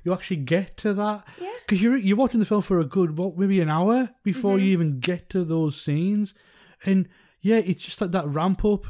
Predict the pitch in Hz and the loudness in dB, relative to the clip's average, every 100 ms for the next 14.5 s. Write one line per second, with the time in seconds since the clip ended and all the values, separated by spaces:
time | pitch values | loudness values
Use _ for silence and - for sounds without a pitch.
0 | 160 - - 156 139 165 185 175 208 190 | -14 -8 -2 0 2 2 0 -2 -2 0
1 | 202 202 190 170 254 220 185 165 160 165 | -2 -2 -4 0 2 4 2 0 -4 -10
2 | - 190 165 - - 196 156 175 151 - | -4 -2 -2 -6 -2 -2 0 0 -2 -4
3 | 147 - 175 165 135 135 151 156 - - | -6 -2 -2 0 0 0 -2 -4 -12 -20
4 | - - _ _ _ _ _ _ _ _ | -20 -20 _ _ _ _ _ _ _ _
5 | 190 233 190 - 147 135 135 131 139 175 | 0 2 2 2 0 2 0 2 0 -2
6 | - 139 135 135 - 139 175 175 _ - | -4 -6 -4 -4 -4 -4 -4 -8 _ -16
7 | - 214 - _ - 180 175 165 - - | -12 -12 -14 _ 0 0 0 -2 -2 -8
8 | - _ _ _ _ - - 175 175 170 | -10 _ _ _ _ -8 -4 -4 -2 0
9 | 196 - 175 151 - 185 165 135 123 120 | 0 -2 -4 -4 0 2 2 0 -4 -2
10 | 135 147 156 147 143 139 - _ _ _ | 0 2 0 0 0 -2 -4 _ _ _
11 | _ _ _ _ - 170 156 151 151 175 | _ _ _ _ -10 -4 -2 0 -2 -6
12 | 156 226 160 175 - 170 180 170 156 147 | -10 -6 -6 -6 -2 2 4 4 2 -2
13 | _ _ _ _ 240 160 143 - 160 147 | _ _ _ _ -4 0 0 -2 -4 -4
14 | 165 156 160 151 - | -4 -4 -6 -8 -14